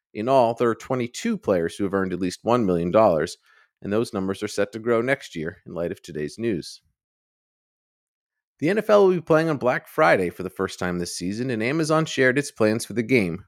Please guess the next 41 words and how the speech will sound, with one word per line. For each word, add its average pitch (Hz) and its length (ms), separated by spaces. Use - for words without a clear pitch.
which - 140
will 104 80
be 95 80
streamed 139 400
on 143 120
Prime 123 300
Video. 123 460
But 127 100
unlike 220 400
the 151 80
Thursday 147 380
Night 107 160
Football 127 360
package, - 560
this 196 220
one 156 160
will 160 100
be 151 120
free 147 340
to - 200
everyone 113 440
with 123 140
an 123 100
Amazon 107 400
account, 127 340
even 131 240
if 127 120
they 135 140
don't 127 360
have 110 140
a 123 60
Prime 95 300
membership. 117 480
The - 100
on-air 107 340
talent 156 420
will 117 140
resemble 101 380
the 87 120
Thursday 87 380
lineup, 80 360